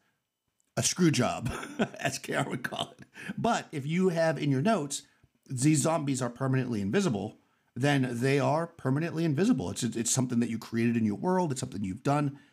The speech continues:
And I think that if a player looks at it and goes, so here's my example. This is a, there's a long way to get into this.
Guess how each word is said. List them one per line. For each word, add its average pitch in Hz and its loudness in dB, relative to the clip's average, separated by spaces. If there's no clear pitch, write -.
And 151 0
I - -2
think 156 0
that 156 2
if 135 -2
a 123 -6
player 143 0
looks 175 -2
at 143 4
it 131 2
and 123 2
goes, 117 0
so 160 2
here's 151 -2
my 135 2
example. 107 -4
This 120 -6
is 117 -6
a, 101 -4
there's 113 -4
a 113 0
long 107 0
way 104 -2
to 107 -2
get 104 -2
into 101 -6
this. 92 -8